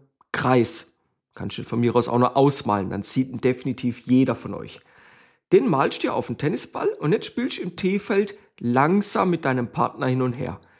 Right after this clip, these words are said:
Und du achtest drauf, diesen Punkt, den du auf dem Ball gemalt hast, permanent im Auge zu behalten.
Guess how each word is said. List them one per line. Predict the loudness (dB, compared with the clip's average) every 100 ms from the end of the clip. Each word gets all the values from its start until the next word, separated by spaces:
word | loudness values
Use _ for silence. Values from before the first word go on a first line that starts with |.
| _ _ -6
Und | -4
du | -2 -4
achtest | 0 0 0 -6 -4 -4 -2
drauf, | 0 0 -4 -2
diesen | -2 0 -4 -8 -18 _ _ _
Punkt, | 4 4 4 -2 -4
den | -2
du | -2
auf | -4
dem | -4 -2
Ball | 2 2
gemalt | 0 -2 0 2 0
hast, | -4 -6 -14 _ _ _
permanent | 0 4 6 4 0 -2 -2 0 0 -2 -2 -4 -6 _ _ _ _
im | -2 -2
Auge | 2 2 0
zu | -8 -14
behalten. | -12 -14 -14 -16